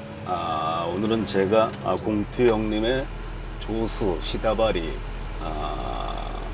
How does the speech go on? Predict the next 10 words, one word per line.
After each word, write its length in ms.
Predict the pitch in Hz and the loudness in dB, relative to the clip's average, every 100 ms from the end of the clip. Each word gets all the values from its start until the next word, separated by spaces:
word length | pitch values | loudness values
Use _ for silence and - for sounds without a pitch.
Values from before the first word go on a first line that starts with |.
| - - - | -6 -6 -4
뭐야. 500 | 87 87 78 62 85 - - - - - - | -2 0 0 0 -2 -4 -6 -6 -6 -6 0
그냥, 260 | 127 120 - | 2 2 0
아, 500 | - 101 98 98 101 101 - | -2 2 2 2 2 -2 -2
뒤-, 460 | 123 127 131 131 131 - - - - - - - - - | 2 4 6 4 2 -4 -8 -8 -8 -8 -8 -8 -8 0
뒤에서 300 | 131 151 147 | 6 6 6
도와주는 680 | 113 127 143 135 135 120 | 8 10 10 6 2 2
분? 160 | 120 196 - - - | 0 -2 -4 -10 -6
자재 360 | - 104 117 | -2 2 6
날라주는 600 | 107 101 104 101 104 107 | 8 8 6 4 0 0
분? 180 | 120 185 | 0 -2